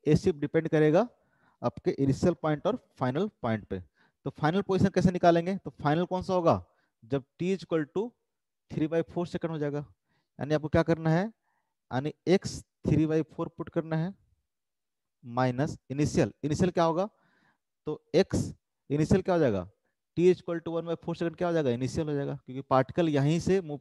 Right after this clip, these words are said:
करता हुआ यहाँ तक पहुँचा है, ये हमारा initial condition हो गया, हमारा final condition हो गया, यानी x one by four और x three by four कितना होगा, तो x का जो function है वहाँ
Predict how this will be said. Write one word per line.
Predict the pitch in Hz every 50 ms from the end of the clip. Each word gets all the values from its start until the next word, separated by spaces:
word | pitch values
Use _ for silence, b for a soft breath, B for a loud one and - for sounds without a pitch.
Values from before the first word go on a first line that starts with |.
| - -
करता | 147 - - 147
हुआ | 143
यहाँ | 143 143 139
तक | - 139
पहुँचा | - 139 135 - 135 135
है, | 143 147 - _ _ _ _ _ _ 135
ये | 139
हमारा | 139 139 143 139 131 135
initial | 139 143 - 180 - -
condition | 165 165 156 - 170 160
हो | 160
गया, | 151 160
हमारा | 156 156 156 196 226 - _ -
final | 135 127 131 -
condition | - 131 131 127 143 131
हो | 127 123
गया, | 123 147 160 - _ _ _ _ _ _ _ _
यानी | 127 135 143 - - 151
x | 165 104 - - - - _ _ _ 117
one | 113 120 120 123 123
by | 123 123 -
four | - 135 135 - - - - _ _ _ _ _ _ _ _ _ _ _ _ _ _ _ _ _ _ _ _ _ _ _ _ -
और | - - -
x | 190 - - -
three | - 156 160
by | 160 156 -
four | 165 160 -
कितना | - - - 160
होगा, | 160 156 151 175 196 - _ _ _ _ _ _ _
तो | - - -
x | - -
का | - 165
जो | 160 156 - -
function | 143 139 139 - 185 175 170
है | 170 180 196 208 190 _
वहाँ | 143 127 127 131